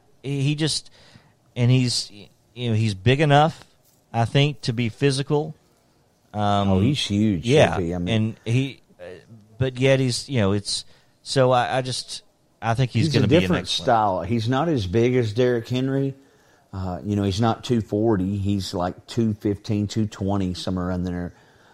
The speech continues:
Speaker 2: But his finesse, I mean, just when you think you got him hemmed up, he's, you know, he, he's very shifty.
Speaker 1: Yeah.
Speaker 2: Uh, but, I mean,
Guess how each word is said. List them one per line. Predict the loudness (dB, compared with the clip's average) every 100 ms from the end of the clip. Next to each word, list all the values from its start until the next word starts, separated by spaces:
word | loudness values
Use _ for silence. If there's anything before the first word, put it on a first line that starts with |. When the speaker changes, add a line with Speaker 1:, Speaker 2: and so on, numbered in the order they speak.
| _ -2
Speaker 2:
But | 2 4 2 -2
his | -4 -4 -4
finesse, | -6 -4 -2 0 0 0 -2 -6 -12 -16 _ _ _ _ _ _
I | 0
mean, | 0 2
just | 0 0
when | 0
you | 2
think | 2 0 0
you |
got | 2 2
him | 4 0
hemmed | -2 -2 0 0 2
up, | 4 4 0
he's, | -4 -4 -4 -6 -8 -16 -20 _
you | -4 -2
know, | -2
he, | -4 -4
he's | -10 -6 -6 -6
very | -12 -2 0 0 -2
shifty. | -6 -2 -2 -2 -8 -12 -12 _
Speaker 1:
Yeah. | -8 -8 -8 _ _ _ _ -10
Speaker 2:
Uh, | -4 -4 -4 -6
but, | -8 0 4 6 4 -4 _ _ _ _ _ _ _ -6
I | -2
mean, | 0 -2